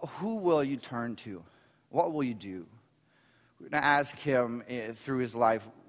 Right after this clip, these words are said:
what he would have done or advise us to do. Verse one. The Philistines fought against Israel.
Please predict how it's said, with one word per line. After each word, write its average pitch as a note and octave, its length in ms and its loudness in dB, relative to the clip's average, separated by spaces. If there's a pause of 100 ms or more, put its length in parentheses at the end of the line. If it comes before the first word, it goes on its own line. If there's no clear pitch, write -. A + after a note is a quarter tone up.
(520)
what A2+ 240 2
he B2 160 -4
would B2 160 -2
have G#2 140 -8
done A2 300 4
or G2+ 100 -4
advise G#2 420 0
us F#2+ 200 -12
to F#2 60 -16
do. D2 200 -16 (1000)
Verse E3 280 0
one. C3+ 260 4 (2250)
The D#3+ 100 4
Philistines G3+ 600 4
fought E3+ 260 8
against C#3+ 380 -2
Israel. B2+ 520 0